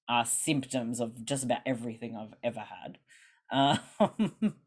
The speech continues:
but yeah, no, there, there was a time when they thought maybe that's what was wrong, but I think I just had,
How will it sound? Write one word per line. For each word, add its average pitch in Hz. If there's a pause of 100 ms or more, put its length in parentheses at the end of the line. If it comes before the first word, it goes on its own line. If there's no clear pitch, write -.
(720)
but 147
yeah, 151
no, 123
there, 156
there 185
was 175
a 170
time 175
when 156
they 139
thought 139
maybe 127
that's 127
what 120
was 123
wrong, 123
but 117
I 120
think 127
I 123
just 113
had, 110